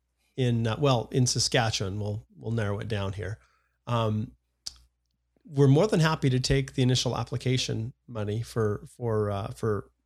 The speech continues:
you know, someone that we had interactions with, and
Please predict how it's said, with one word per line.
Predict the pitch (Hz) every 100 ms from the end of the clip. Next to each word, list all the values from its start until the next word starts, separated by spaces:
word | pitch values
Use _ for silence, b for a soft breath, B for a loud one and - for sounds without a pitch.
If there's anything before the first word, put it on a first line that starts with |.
| _
you | 113
know, | 101
someone | 131 117 107
that | -
we | 110
had | 113 110 110
interactions | 107 117 104 113 - 110 -
with, | 101 117 - _ B B B B B B -
and | 143 135 123